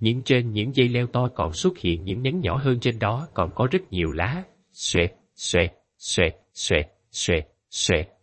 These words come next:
xoẹt, xoẹt, xoẹt. Một số lớn dây leo, cùng bộ rễ trực tiếp tiến nhập vào bùn đất, giống như đâm vào đậu hũ, nhanh chóng kéo dài vào lòng đất. Mỗi một dây leo chuỗi dài hơn ba vạn thước, cũng là ba mươi ki-lô-mét,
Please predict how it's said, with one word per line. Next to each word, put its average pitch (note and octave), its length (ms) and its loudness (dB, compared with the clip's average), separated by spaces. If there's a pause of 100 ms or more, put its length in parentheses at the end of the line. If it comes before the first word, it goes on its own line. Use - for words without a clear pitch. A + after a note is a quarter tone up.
xoẹt, - 340 0 (180)
xoẹt, E2 340 0 (180)
xoẹt. - 380 -2 (440)
Một A#2 180 2
số E3+ 140 4
lớn F3 220 4
dây B2 160 4
leo, A#2 340 0 (400)
cùng D3 160 2
bộ C#3+ 200 8
rễ D#3 180 4
trực B2 200 4
tiếp G3+ 180 0
tiến G3 200 0
nhập A2 160 2 (120)
vào F#2 180 0
bùn G2 300 -2
đất, G3+ 140 2 (340)
giống E3 240 2
như B2+ 180 4
đâm B2 220 2
vào F2 240 0
đậu F2+ 220 0
hũ, F#2+ 380 0
nhanh A#2+ 160 2
chóng B2+ 280 -4
kéo C#3+ 220 2
dài E2+ 300 0
vào D#2+ 120 -2
lòng D2+ 240 -4
đất. D#3 140 -2 (360)
Mỗi G#2 240 6
một A2+ 240 -4
dây A2 200 4
leo G#2+ 220 0
chuỗi F#2 380 -4
dài E2 360 0
hơn A2 180 0
ba A2 200 0
vạn C#2 200 -4
thước, F#3 180 2 (340)
cũng F3 160 4
là G#2 180 0 (100)
ba C3+ 140 2
mươi C#3+ 220 4
ki-lô-mét, E3 460 0